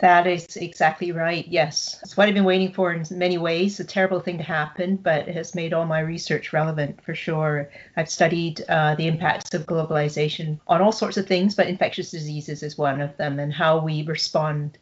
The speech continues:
collectively across countries to, you know, effectively deal with these shared risks. So yes, very much, um, I, in my wheel well.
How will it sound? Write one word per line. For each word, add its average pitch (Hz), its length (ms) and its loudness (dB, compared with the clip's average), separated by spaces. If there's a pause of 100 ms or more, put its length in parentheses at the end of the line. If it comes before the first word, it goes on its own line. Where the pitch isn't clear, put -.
(160)
collectively 156 680 -2
across - 520 -8
countries - 760 -6
to, 143 440 -4
you 185 100 4
know, 156 40 6
effectively 156 480 0
deal 151 260 -2
with 151 140 -4
these 143 300 -6
shared 151 680 -2
risks. 147 560 -2
So 143 420 0 (200)
yes, - 460 -2 (340)
very 165 160 2
much, - 400 -4
um, 143 360 0
I, 143 140 -4 (140)
in 175 160 0
my 160 220 4
wheel 151 240 -2
well. 139 280 -4